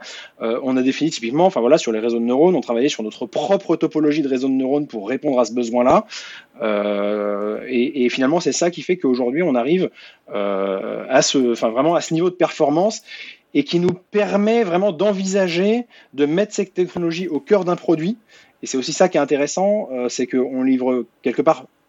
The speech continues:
pas une brique technologique, juste un outil, voilà, où on vous dit, voilà, avec ça, vous pouvez comparer, euh, des binaires, faire des liens, et cetera, faire de la rétro, si vous voulez. Euh, on, on le met vraiment dans un produit qui est relativement intégré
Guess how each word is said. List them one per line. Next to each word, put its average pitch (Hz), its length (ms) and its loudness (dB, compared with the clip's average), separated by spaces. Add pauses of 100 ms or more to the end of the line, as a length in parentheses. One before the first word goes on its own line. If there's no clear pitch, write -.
pas 170 160 4
une 135 240 0
brique 139 380 0
technologique, 170 640 2 (240)
juste 139 240 -6
un 135 120 0
outil, 160 260 -2
voilà, 147 420 2
où 120 120 0
on 117 40 -2
vous 117 100 -6
dit, 143 120 0
voilà, 127 220 0
avec 123 180 0
ça, 156 120 2
vous 127 120 -2
pouvez 135 220 -2
comparer, 131 440 -2
euh, 110 220 0
des 110 100 -2
binaires, 131 540 2
faire 117 160 -2
des 117 120 0
liens, 135 400 0
et 113 80 0
cetera, 123 420 -2
faire - 420 -2
de 123 80 2
la 120 100 4
rétro, 135 400 2
si 143 160 -4
vous 110 160 -4
voulez. 131 300 0 (480)
Euh, 107 760 0
on, 123 200 -2
on 139 80 0
le 143 60 0
met 185 120 2
vraiment 190 260 2
dans 160 140 2
un 165 60 2
produit 175 460 0
qui 156 100 -2
est 131 40 2
relativement 139 480 0
intégré 151 460 0